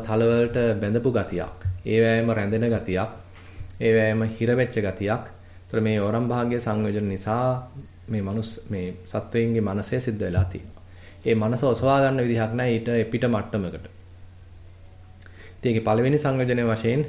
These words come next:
සඳහන් කරන්නේ සක්කාය දිට්ඨිය. එතකොට මේ උපාදානස්කන්ධ පහ කෙරෙහි එක්තරා අන්දමක ඇති කර ගන්නා වැරදි දෘෂ්ටියක්.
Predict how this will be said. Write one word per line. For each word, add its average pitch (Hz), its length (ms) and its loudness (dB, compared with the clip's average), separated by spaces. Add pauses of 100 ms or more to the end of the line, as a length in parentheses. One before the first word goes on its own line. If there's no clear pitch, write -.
සඳහන් 113 380 0
කරන්නේ 107 300 0
සක්කාය 98 420 -4
දිට්ඨිය. 127 380 0 (480)
එතකොට 117 300 -2
මේ 117 300 4 (2250)
උපාදානස්කන්ධ 127 920 2
පහ 113 300 0 (1120)
කෙරෙහි 113 480 4
එක්තරා 117 360 2
අන්දමක 120 460 2
ඇති 95 300 0
කර 127 160 4
ගන්නා 110 340 2
වැරදි 107 320 2
දෘෂ්ටියක්. 110 440 -2